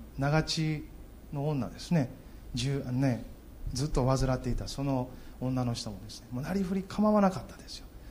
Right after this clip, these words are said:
イエス様の後つけて、もう足元にひれ伏して、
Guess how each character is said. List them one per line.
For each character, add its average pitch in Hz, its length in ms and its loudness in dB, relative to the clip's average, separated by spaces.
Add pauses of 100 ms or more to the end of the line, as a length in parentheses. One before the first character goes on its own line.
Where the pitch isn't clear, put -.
(220)
イ 143 40 -4
エ 165 40 0
ス - 60 0
様 147 240 -2
の 123 120 -2
後 123 180 -4
つ - 120 -6
け 143 100 -2
て、 107 260 -4 (1160)
も 139 500 0 (260)
う - 40 -10
足 123 180 0
元 175 260 6
に 113 140 2
ひ 135 120 -2
れ 170 120 6
伏 160 140 4
し - 120 0
て、 95 180 -4